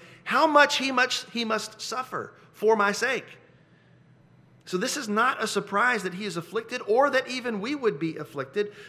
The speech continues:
because Jesus told us to expect this. Paul says it this way elsewhere in Philippians chapter one and verses twenty-nine to thirty. Paul says, "For it has been granted to you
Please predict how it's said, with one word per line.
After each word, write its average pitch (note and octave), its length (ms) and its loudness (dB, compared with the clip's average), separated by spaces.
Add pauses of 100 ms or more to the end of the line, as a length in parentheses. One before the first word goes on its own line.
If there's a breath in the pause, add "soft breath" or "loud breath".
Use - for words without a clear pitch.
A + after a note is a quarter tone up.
because F#3+ 420 -4 (400 loud breath)
Jesus F#3+ 400 -6
told F#3+ 280 -2
us F3+ 200 -6
to F#3+ 180 -8
expect G#3 560 -8
this. E3 380 -6 (600 loud breath)
Paul F#3+ 180 0
says F#3 220 -2
it F3 140 -6
this F#3 180 -6
way C3+ 240 -4
elsewhere C3 440 -6
in G2 80 -12
Philippians D3+ 480 -8
chapter C#3 420 -8 (180)
one D#3+ 340 -4 (580 loud breath)
and A#2+ 140 -10
verses C#3 320 -6
twenty-nine D3+ 520 -6
to C#3+ 80 -10
thirty. D#3+ 420 -6 (1300)
Paul E3 200 -4
says, D3+ 320 -4 (280 loud breath)
"For F3 200 0
it A3+ 140 6
has G#3+ 180 -4
been F3+ 220 -2
granted G#3 680 -4 (140)
to F#3 120 -6
you F3+ 600 -6